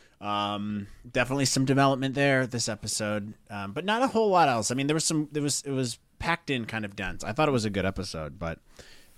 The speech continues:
uh, you kinda mentioned this earlier. It's like, we only have five episodes left, and there's still not, like, an overarching story. Welcome, everyone, to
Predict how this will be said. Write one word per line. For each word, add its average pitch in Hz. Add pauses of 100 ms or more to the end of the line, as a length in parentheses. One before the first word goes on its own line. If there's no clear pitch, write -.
(560)
uh, 98
you 107
kinda 113
mentioned 98
this 87
earlier. 92
It's -
like, 87 (480)
we 98
only 104
have 104
five 92
episodes 90
left, 87 (160)
and 82
there's 82
still -
not, 85
like, 82
an 90
overarching 80 (520)
story. 80 (200)
Welcome, 175
everyone, 139
to 123